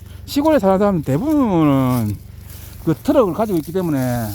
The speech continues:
다 트럭, 자기 트럭으로 빌리지. 나는 아직 뭐 농-, 농촌에 그 뭐 그것도 안 되고 있으니까 올바른 농부가 아니기 때문에 초보라고 해야 되나? 하여튼 뭐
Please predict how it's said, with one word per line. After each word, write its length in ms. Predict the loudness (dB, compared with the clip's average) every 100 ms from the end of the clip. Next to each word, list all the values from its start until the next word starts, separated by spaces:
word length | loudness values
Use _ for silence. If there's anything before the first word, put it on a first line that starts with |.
| -6
다 360 | -2 -2 -2 -4
트럭, 240 | -4 -4
자기 220 | 0 -2 -2
트럭으로 400 | -4 -2 0 -2
빌리지. 400 | 0 -2 -2 -12 -16 -18 -14 -14 -14 -16 -10 -2
나는 180 | 2 2
아직 220 | 2 0
뭐 220 | 0 -2 -4 -12 -18 -18 -18 -18 -18 -20 -20 -20 -20 -20 -6
농-, 460 | -2 2 2 0 0
농촌에 600 | 0 2 0 0 0 -2
그 160 | -2 -2
뭐 140 | -2
그것도 260 | -2 -2 0
안 80 |
되고 180 | 0 0
있으니까 560 | 0 -2 -2 0 0 -2 -8 -12 -18 -20 -20 -20 -18 -18 -18 -8
올바른 360 | 0 4 4 4
농부가 340 | 0 0 0
아니기 240 | 0 -2 -2
때문에 460 | -4 -2 -2 -2 -6 -10 -18 -18 -18 -20 -18 -20 -18 -20 -18 -18 -18 -6
초보라고 720 | -2 2 2 2 2 0 0
해야 60 | -2
되나? 160 | -2
하여튼 220 | -4 -4 -4
뭐 180 | -6